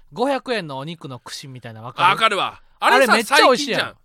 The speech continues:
Speaker 2: じゃん。
Speaker 1: うん。
Speaker 2: 中学生ぐらいからかな、流行り始めたのって。チキンステーキみたいなの。
Speaker 1: いや、俺ね、多分ね、小学生の時ぐらいに。
Speaker 2: あ、ほんと？
Speaker 1: 俺、ハーベストの丘っていうな、
Speaker 2: うん。
Speaker 1: 大阪にあんねん。地元の、なんかこう、結構な、でも、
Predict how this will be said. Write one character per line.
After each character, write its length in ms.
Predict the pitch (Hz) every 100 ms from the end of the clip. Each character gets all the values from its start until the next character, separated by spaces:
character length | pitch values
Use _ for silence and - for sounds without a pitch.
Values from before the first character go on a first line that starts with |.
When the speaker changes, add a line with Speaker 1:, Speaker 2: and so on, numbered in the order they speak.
| _
Speaker 2:
じ 60 | 202
ゃ 20 |
ん。 40 |
Speaker 1:
う 40 | 165
ん。 140 | 117 110
Speaker 2:
中 460 | - 349 392 427 403
学 160 | 392
生 160 | - 415
ぐ 80 | 403
ら 80 |
い 60 | 311
か 100 | 151
ら 100 | 127
か 80 | 113
な、 160 | 107 98
流 60 | 147
行 40 | 147
り 60 |
始 160 | 143 143
め 60 | 113
た 40 |
の 60 | 95
っ 40 |
て。 220 | - 78 _ _ -
チ 120 | -
キ 80 | -
ン 20 |
ス 40 |
テ 60 | 226
ー 20 |
キ 0 |
み 0 |
た 0 |
い 20 |
な 0 |
の。 60 | 233
Speaker 1:
い 0 |
や、 60 |
俺 160 | 277 269
ね、 160 | 247 196
多 140 | 202
分 180 | 165 131
ね、 100 | 120
小 260 | - 214 202
学 180 | 196
生 140 | - 135
の 60 |
時 200 | 120 -
ぐ 100 | 110
ら 80 | 113
い 20 |
に。 60 | 127
Speaker 2:
あ、 40 |
ほ 180 | 208 220
ん 60 | 247
と？ 280 | 277 262 - _ _ _ _ -
Speaker 1:
俺、 120 | 143
ハ 280 | - 269 226
ー 20 |
ベ 100 | 165
ス 60 |
ト 100 | -
の 120 | 135 135
丘 160 | -
っ 40 | 143
て 160 | _
い 40 | 110
う 40 |
な、 240 | 101 120 - _ _ _
Speaker 2:
う 60 | 170
ん。 20 |
Speaker 1:
大 100 | 175
阪 240 | 190 180 170
に 100 | 151
あ 100 | 175
ん 60 |
ね 80 | 147
ん。 100 | 104 117 _
地 220 | 147 143
元 260 | 175 170 139
の、 260 | 120 113 - _ _ _ _
な 120 | 147
ん 40 | 147
か 100 | 127
こ 440 | - 127 123 123
う、 100 | _ _
結 180 | - 302
構 180 | - 156
な、 120 | 131
で 100 | 131
も、 220 | 127 104